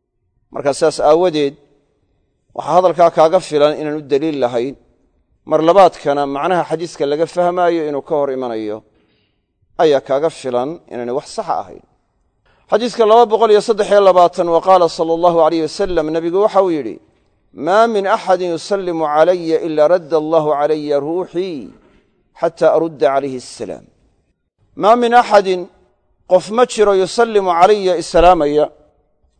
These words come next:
"ilaa radda Allahu calaya ruuxii," inuu Ilaahay naftayda ii soo celinayo mooyaane, "xataa arudda calayhi assalaam,"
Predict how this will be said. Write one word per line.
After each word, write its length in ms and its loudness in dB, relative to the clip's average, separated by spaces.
"ilaa 260 6
radda 240 4
Allahu 320 4
calaya 440 2
ruuxii," 520 -4
inuu 240 -2
Ilaahay 400 6
naftayda 540 -2
ii 180 -8
soo 220 -2
celinayo 460 -2
mooyaane, 500 -8
"xataa 300 2
arudda 340 0
calayhi 320 0
assalaam," 580 2